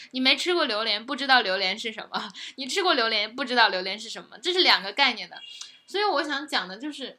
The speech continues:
这个问题，也可以完全显现出来为什么现在的发达国家早就承认了同性恋的合法化，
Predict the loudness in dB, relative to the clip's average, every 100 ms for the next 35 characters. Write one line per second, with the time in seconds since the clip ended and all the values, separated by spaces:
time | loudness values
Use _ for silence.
0 | _ -8 -6 -4 -6 -6 -8 -12 -14 -14
1 | _ _ -8 -6 0 2 4 2 0 -4
2 | -6 -8 -6 -6 -4 -6 -2 -2 -2 -6
3 | -8 -6 -4 -4 4 4 4 0 -2 -8
4 | -4 -6 -4 -4 -4 -6 -10 -14 -12 -10
5 | -10 -14 -18 -14 -12 -10 -12 -12 -10 -8
6 | -8 -6 -6